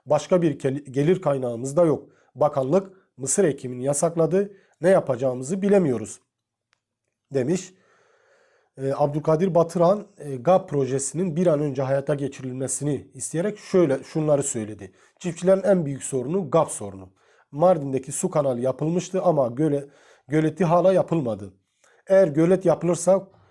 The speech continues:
kuyuların su seviyesi de yirmi otuz metreye kadar yükselir ve, e, elektrik şirketine olan bağ-, bağımlılığımız ortadan kalkar.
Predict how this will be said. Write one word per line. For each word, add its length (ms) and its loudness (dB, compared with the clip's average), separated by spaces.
kuyuların 380 4
su 220 0
seviyesi 500 -2
de 180 0
yirmi 260 0
otuz 280 0
metreye 420 -2
kadar 340 -4
yükselir 560 0
ve, 200 2
e, 500 -4
elektrik 400 0
şirketine 480 -2
olan 340 -2
bağ-, 340 4
bağımlılığımız 680 2
ortadan 480 0
kalkar. 420 0